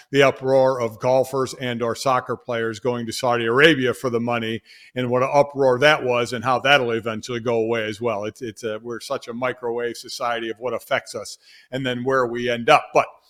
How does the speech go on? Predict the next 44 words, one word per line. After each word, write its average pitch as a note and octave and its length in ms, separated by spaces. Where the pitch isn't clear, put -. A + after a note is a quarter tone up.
sticking F3 360
to D3 100
the C3 80
basketball C#3+ 680
part A#2 280
of A2+ 60
this, A#2+ 160
just, - 280
just - 220
to B3 80
remind G3+ 480
people, A2+ 460
remember, E3 200
James E3+ 300
Harden E3+ 280
was B2+ 160
in B2+ 80
Oklahoma D#3+ 400
City D#3 240
for D3 160
three D#3+ 300
years, D3 280
and C3 80
then E3+ 200
with F3+ 120
Morey F3 560
in D3+ 140
Houston C#3 500
for B2+ 200
nine D#3 420
years. A2+ 400
Then D3+ 100
he F3 80
goes F3+ 280
to E3+ 100
Brooklyn, D3 480
and C#3 120
then C3+ 120
Morey C#3+ 260
brings C#3 320
him B2 120
back, D#3 480
uh, C3 300
to, - 180